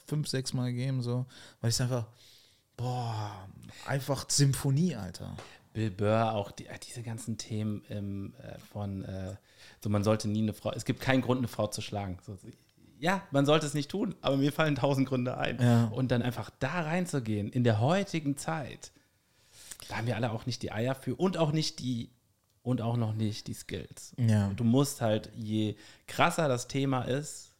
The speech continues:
Speaker 2: ähm, ja, je größer müssen deine Skills sein.
Speaker 1: Ich geb
Speaker 2: Daran
Speaker 1: dir ein
Speaker 2: zu
Speaker 1: Beispiel.
Speaker 2: fassen.
Speaker 1: M-, Mark, Mark Normand heißt der?
Speaker 2: Normand,
Speaker 1: No-,
Speaker 2: ja.
Speaker 1: Normand, Mark Normand. Ich glaub, Mark Normand war's, hat einen Witz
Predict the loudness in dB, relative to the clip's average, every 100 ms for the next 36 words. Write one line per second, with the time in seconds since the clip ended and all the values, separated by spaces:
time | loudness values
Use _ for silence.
0 | _ _ _ -10 -6 -2 -2 -2 -4 -8
1 | _ _ _ _ _ -16 -12 -8 -6 -4
2 | -4 -4 -6 -6 -6 -6 -8 -12 -14 -14
3 | -14 -10 -10 -10 -14 -6 -2 -2 0 2
4 | 2 0 -4 -6 -10 _ _ _ _ -20
5 | _ -20 -12 -12 -12 _ _ _ -4 -2
6 | -2 -4 -14 -18 _ _ _ -8 -8 -6
7 | -4 -2 -2 -4 -6 -6 -6 -6 -4 0
8 | 2 0 -2 -4 -4 0 0 2 -2 -2
9 | -6 -4 -4 -2 -4 -8 -20 _ -20 _
10 | 0 4 4 4 2 0 -2 -2 -2 -4
11 | -4 -12 _ -4 -4 -4 -2 -2 0 -2
12 | 0 -4 -4